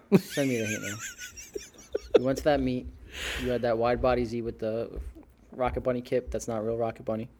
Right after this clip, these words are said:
Speaker 2: Okay.
Speaker 1: I asked, and she's like, "No, you know, it's eBay." I said, "Oh.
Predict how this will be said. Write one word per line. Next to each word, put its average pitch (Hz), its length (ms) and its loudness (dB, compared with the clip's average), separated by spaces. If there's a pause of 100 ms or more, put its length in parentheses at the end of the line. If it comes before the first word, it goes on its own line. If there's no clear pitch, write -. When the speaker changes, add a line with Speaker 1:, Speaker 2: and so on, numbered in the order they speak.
(600)
Speaker 2:
Okay. 117 300 6 (100)
Speaker 1:
I 127 120 4
asked, 110 360 2
and 127 100 -10
she's - 100 -8
like, 139 100 -2
"No, 185 380 2
you 170 100 -4
know, 156 140 -2
it's 156 160 -6
eBay." 127 320 -2
I - 20 -10
said, 139 160 -10
"Oh. 160 160 -8